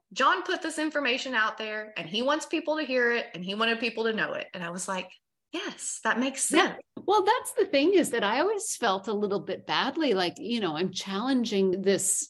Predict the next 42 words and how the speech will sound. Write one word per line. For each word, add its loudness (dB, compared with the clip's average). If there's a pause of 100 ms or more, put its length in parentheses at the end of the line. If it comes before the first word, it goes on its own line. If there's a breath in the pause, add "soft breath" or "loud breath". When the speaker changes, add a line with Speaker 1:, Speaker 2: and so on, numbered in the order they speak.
(140)
Speaker 2:
view 2
of 0
him 0
that -6
he -2
and 4
Yoko 2 (120)
honed -2
so -4
carefully, -2
you 0
know? 4 (520 loud breath)
And 6
then 8
I 10
thought, 0 (880)
"Should -2
I 0
just -2
let 0
it 2
be? 4
Like, 0
just -6
leave 4
it 2
be? 2
That's -2
what -2
he 0
wanted?" -2
But 0
then 4 (320 loud breath)
I -10
thought, 0
"No, 6
he 2
also 0
said 0
these 2
other 2
things." -6